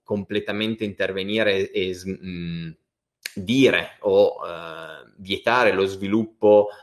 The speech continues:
a, a, a queste società, abbiamo visto come queste due tipologie di intervento hanno portato sostanzialmente, anche per gli investitori, a due risultati che sono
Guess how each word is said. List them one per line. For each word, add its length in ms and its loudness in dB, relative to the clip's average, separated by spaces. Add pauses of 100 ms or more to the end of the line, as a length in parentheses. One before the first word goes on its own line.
a, 420 0
a, 400 -2
a 140 -4
queste 260 0
società, 640 -2
abbiamo 260 2
visto 200 -2
come 200 -4
queste 260 -10
due 260 4
tipologie 400 -4
di 80 -10
intervento 500 -4
hanno 140 -8
portato 640 -2
sostanzialmente, 1080 -4
anche 360 -4
per 160 -8
gli 60 -14
investitori, 640 -6
a 80 -4
due 280 -2
risultati 580 -6
che 100 -8
sono 420 -10